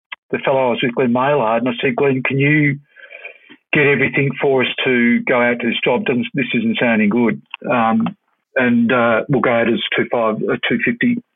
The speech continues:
So Glenn went, went away and did that. And, um,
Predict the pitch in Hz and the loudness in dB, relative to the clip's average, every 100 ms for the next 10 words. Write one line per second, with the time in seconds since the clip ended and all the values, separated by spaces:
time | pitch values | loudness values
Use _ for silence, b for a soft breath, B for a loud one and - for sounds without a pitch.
0 | _ _ _ _ _ _ _ - - 139 | _ _ _ _ _ _ _ -6 -2 0
1 | 156 156 143 139 143 139 123 123 120 113 | 0 2 2 0 0 0 2 2 0 0
2 | 156 156 B B B B B B B - | 0 0 B B B B B B B -2
3 | 131 131 131 131 131 120 135 127 127 123 | 0 0 0 0 -2 -2 0 0 0 -2
4 | 131 127 | -4 -6